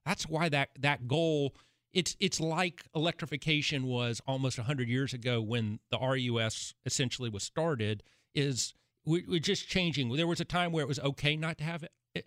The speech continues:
electricity everywhere. That day passed in the nineteen thirties. We're now getting past the point where it's okay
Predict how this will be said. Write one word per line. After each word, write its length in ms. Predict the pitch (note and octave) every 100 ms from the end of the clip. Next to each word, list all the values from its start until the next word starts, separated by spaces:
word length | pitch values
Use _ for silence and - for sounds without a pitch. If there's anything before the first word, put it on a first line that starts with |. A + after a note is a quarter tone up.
| -
electricity 560 | D3+ E3 - - E3+
everywhere. 400 | E3+ F3 F3+ F#3 - _ _ _ -
That 260 | B2+ D3
day 280 | B2+ C#3+ C#3+
passed 520 | C#3 D3 C3+ C#3 - B2+
in 100 | B2
the 80 |
nineteen 400 | B2+ C3+ - C3+ B2
thirties. 480 | C#3 D3 D#3+ D#3 - _ -
We're 120 | C#3
now 220 | D3 C#3+ C#3+
getting 320 | D3 C3+ B2
past 280 | C3+ B2+ -
the 80 |
point 300 | B2 B2+ A#2
where 140 | A#2+ A2
it's 140 | -
okay 480 | A2+ - C3 G#2+